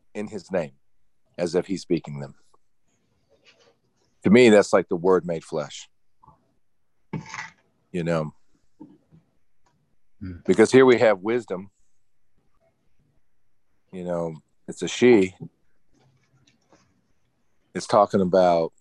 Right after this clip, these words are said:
Speaker 1: um, talking about the commandments, you know, in the beginning of it. Same thing with, um, all through Proverbs, it talk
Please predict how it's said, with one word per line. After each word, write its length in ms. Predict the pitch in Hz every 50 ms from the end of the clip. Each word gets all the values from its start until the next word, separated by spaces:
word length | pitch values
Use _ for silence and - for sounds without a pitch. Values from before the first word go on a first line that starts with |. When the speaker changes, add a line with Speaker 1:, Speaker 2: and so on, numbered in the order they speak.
| _ -
Speaker 1:
um, 540 | 104 90 87 85 82 80 78 78 78 76 - _ _ _ _ _ - - _ _ _ _ _ _ _ _ _ _ _ _ _ _ -
talking 240 | - 104 101 107 107
about 120 | 98 -
the 60 | 87
commandments, 800 | - - 82 85 90 98 98 92 85 85 - - - - - - _ _ _ _ -
you 100 | - 85
know, 160 | 85 85 82
in 80 | 80
the 60 | 80 76
beginning 360 | 73 71 90 95 92 87 78
of 140 | 78 73 69
it. 140 | 76 73 - _ _ - _ _ _ _ _ _ _ _ _ _ _ _ _ _ _ _ _ _ _ _
Same 280 | - - 104 98 95 -
thing 260 | - 101 95 - 92
with, 340 | 90 87 87 87 - - -
um, 560 | 92 90 87 85 82 80 80 78 76 80 73 _ _ - - - _ _ _ _ _ _ _ _ _ _ _ _ _ _ _ _ _ _ _ _ _ _ _ _ _ _
all 180 | - 90 110 120
through 200 | - - 127 110
Proverbs, 580 | - - 95 98 113 117 92 87 85 85 - 85
it 120 | 82 -
talk 320 | - 95 87 87 85 85